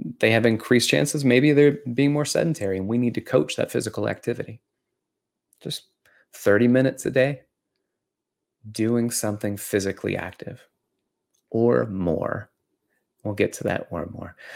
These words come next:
Also, the other thing, too, is there's some safety guidelines, and we just want people to be safe. Do what you can, not what you can't. Decrease your risk. Focus on doing things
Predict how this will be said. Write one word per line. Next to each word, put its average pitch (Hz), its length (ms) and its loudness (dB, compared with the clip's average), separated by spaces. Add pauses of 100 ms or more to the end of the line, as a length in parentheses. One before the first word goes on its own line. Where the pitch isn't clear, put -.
(240)
Also, 349 260 8
the 202 120 10
other 160 160 10
thing, 147 280 4
too, 131 260 6
is 131 100 4
there's 254 220 4
some 302 160 4
safety 110 480 0
guidelines, 147 540 4
and 160 80 -4
we 180 80 0
just 190 200 -8
want 196 180 -4
people 156 260 -8
to 139 60 -4
be 123 180 -8
safe. - 480 -6 (300)
Do 170 140 4
what 233 180 0
you - 60 -8
can, 160 500 0 (200)
not 139 200 0
what 135 160 -6
you 127 60 -8
can't. 107 360 -8 (300)
Decrease 190 580 0
your 120 120 0
risk. 113 560 -2 (580)
Focus 202 520 4
on 127 800 0
doing 147 300 2
things 143 260 -2